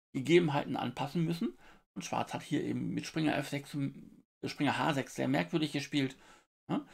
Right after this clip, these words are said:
Und er kriegt diesen, diesen Springer auch nicht so richtig davon, von der Ecke weg. Wenn er zum Beispiel nach Springer F fünf spielt, wir sehen, er hat hier keine,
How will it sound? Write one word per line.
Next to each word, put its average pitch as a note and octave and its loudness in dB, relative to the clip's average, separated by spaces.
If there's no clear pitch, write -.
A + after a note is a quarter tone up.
Und C3+ 0
er C#3 -2
kriegt - -6
diesen, F3+ 0
diesen E3+ 4
Springer G#3 0
auch - 2
nicht G#3 2
so F3+ 2
richtig G#3 -2
davon, F#3+ 4
von F3 2
der F3+ 2
Ecke F3 4
weg. - 2
Wenn D3 2
er D3+ 4
zum D#3 0
Beispiel C#3 4
nach B2+ 0
Springer D3 0
F - -4
fünf C#4+ 2
spielt, - 0
wir C#3+ 4
sehen, D3 2
er C#3 0
hat F3 6
hier G3 2
keine, F#3 4